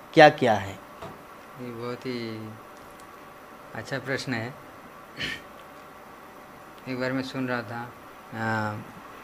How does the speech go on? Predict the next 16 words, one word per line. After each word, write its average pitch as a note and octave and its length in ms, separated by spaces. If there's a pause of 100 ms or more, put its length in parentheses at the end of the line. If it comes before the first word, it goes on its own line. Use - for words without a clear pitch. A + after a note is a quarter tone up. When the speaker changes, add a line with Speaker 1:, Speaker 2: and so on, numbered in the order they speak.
(420)
Speaker 2:
मैं A#2+ 140
जिनका A#2+ 260
सेवा A#2 280
करता A2 280
हूँ, A2 520
भक्ति A#2+ 320
वासुदेव B2 380
स्वामी A#2 220
महाराज A2 320
का, A#2 100
इसका A2+ 240
उत्तर A2+ 260
इस A2+ 120
प्रकार A#2 320
देते A2+ 240
हैं A2 320